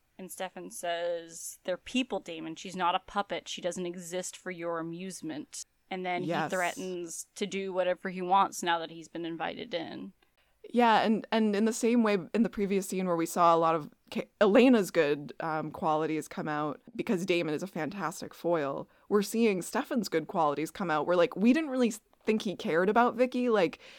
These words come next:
Speaker 2: there was, like, a selfish
Speaker 1: It was, like, survival.
Speaker 2: quality to him not wanting Damon to, like, do stuff to her, but, like, he wasn't gonna, like, stand up for her. It was s-, survival for him. And now he's, like, standing up for Caroline in a way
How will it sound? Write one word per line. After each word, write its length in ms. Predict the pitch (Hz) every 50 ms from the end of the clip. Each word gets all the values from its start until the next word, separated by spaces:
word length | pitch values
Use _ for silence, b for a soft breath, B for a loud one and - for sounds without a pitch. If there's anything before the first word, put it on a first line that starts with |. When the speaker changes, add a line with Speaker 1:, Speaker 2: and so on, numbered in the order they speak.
| B B B
Speaker 2:
there 120 | 214 220
was, 120 | 208 196 202
like, 120 | 190 -
a 80 | 180 185
selfish 880 | - - - - 180 - - - - 190 180 170 170 - - - - 226
Speaker 1:
It 40 |
was, 120 | 220 226 -
like, 80 | 208
survival. 540 | - - 220 202 196 202 185 190 202 160 170 170
Speaker 2:
quality 520 | 196 180 160 170 180 202 202 220 220 233
to 140 | - 240 233
him 260 | 233 214 185 190 190
not 260 | 170 156 170 165 - -
wanting 360 | 165 160 160 160 156 160 156
Damon 400 | 165 160 156 147 156 151 156 143
to, 100 | - 208
like, 280 | 151 147 139 143 - -
do 140 | 160 156 151
stuff 300 | - - 196 190 196 -
to 80 | 208
her, 220 | 220 220 214 214 208
but, 140 | 185 185
like, 160 | - 175 170 -
he 80 | 220
wasn't 260 | 196 240 240 208 185
gonna, 160 | 180 185 170 165
like, 240 | 139 135 - - _ _ _ -
stand 400 | - - - 247 226 196 160 175
up 160 | 190 202 -
for 140 | 151 156 151
her. 180 | 151 147 151
It 100 | 147 190
was 180 | 190 196 - 220
s-, 80 | 196
survival 400 | - 240 240 233 233 233 214 196
for 140 | - - 151
him. 360 | 214 240 240 208 170 160 160 B B B B B B B
And 260 | - 208 185 175 170 175
now 500 | 180 220 262 302 311 254 202 175 160 160
he's, 300 | 202 - 220 220 196 170
like, 300 | 175 185 180 175 165 - -
standing 400 | - - - 403 453 427 330 226
up 120 | 165 -
for 100 | - 165
Caroline 600 | - 240 233 262 262 220 190 175 165 160 165 175
in 80 | 170 165
a 60 | 160
way 440 | 156 165 160 156 156 156 147 151